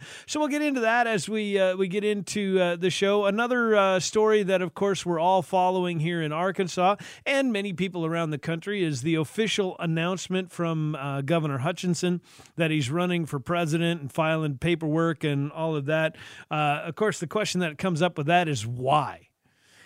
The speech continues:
He's gotta know he isn't a real contender in this race, but then again, maybe not, right? 'Cause this is one of the things that comes up in these discussions is that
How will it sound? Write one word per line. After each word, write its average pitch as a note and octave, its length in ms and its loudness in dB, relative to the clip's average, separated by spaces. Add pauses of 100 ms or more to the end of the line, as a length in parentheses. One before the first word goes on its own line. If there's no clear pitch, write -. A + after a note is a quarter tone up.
He's D#3+ 200 0
gotta G#3+ 300 2
know F#3 220 2
he D#3+ 120 2
isn't D#3 260 2
a C#3+ 60 0
real D#3+ 380 2
contender D3+ 600 -2
in B2+ 120 -4
this C3+ 240 -6
race, C#3+ 580 -4 (100)
but D3 200 -2
then F#3 180 2
again, F3 380 0
maybe E3+ 260 -2
not, A#3 380 0 (500)
right? F3+ 220 0
'Cause D#3 140 -2
this G#3 120 -2
is G3 80 -8
one F#3+ 180 0
of G#3 60 -2
the F#3 80 2
things F#3 280 2
that E3 140 -4
comes D#3+ 240 0
up F3 200 2
in D#3 80 0
these E3 240 0
discussions E3+ 640 -2
is D3 140 -2
that F3+ 220 2